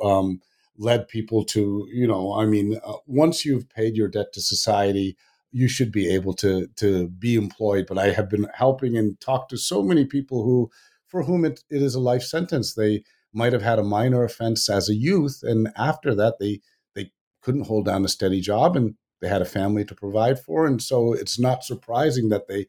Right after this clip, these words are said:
end back up, uh, in, in institutions like, uh, like prison. And so I, I, I think it's really incumbent upon us to very easily, um, I think we kind of dismiss, uh,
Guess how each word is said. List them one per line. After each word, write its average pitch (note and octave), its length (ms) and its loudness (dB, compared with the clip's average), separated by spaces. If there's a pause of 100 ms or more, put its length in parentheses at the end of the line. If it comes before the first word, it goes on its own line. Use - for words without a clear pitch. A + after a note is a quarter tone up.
(360)
end B2 240 -2
back A2 300 -2
up, A2+ 300 -2
uh, G2 280 0 (400)
in, A#2 280 0
in G#2 340 -2
institutions G#2+ 840 -2
like, F#2+ 260 0 (100)
uh, F2 360 0 (440)
like F#2+ 220 -4
prison. E2+ 420 -4
And F2+ 160 -2
so A#2 440 0 (420)
I, - 120 -2 (100)
I, F#3 260 0
I D3 100 4
think F3 200 -2
it's D#3 140 0
really B2+ 280 2
incumbent A#2+ 460 0
upon A#2 260 -2
us A2+ 180 0
to C3+ 80 -2
very C#3 360 2
easily, A#2 840 0
um, G2+ 240 0
I F#2+ 80 0
think G2 260 -4
we G#2+ 100 2
kind F#2+ 200 -4
of F2 160 -6
dismiss, - 1000 0
uh, G2 360 2